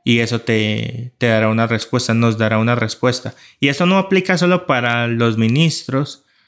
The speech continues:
sino también para los que participamos de los,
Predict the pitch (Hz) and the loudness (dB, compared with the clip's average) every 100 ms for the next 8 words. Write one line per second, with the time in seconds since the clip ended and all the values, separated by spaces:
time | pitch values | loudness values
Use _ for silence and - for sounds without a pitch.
0 | _ _ _ - 131 117 127 135 131 143 | _ _ _ -4 0 2 2 2 2 0
1 | 139 117 110 - 113 117 113 - 117 113 | 2 2 0 -4 -4 -4 -4 -2 -2 -2
2 | 110 131 131 117 104 107 107 113 110 107 | -4 0 0 2 0 -4 -2 0 0 0
3 | 107 110 110 - - - | 0 0 -2 -6 -12 -16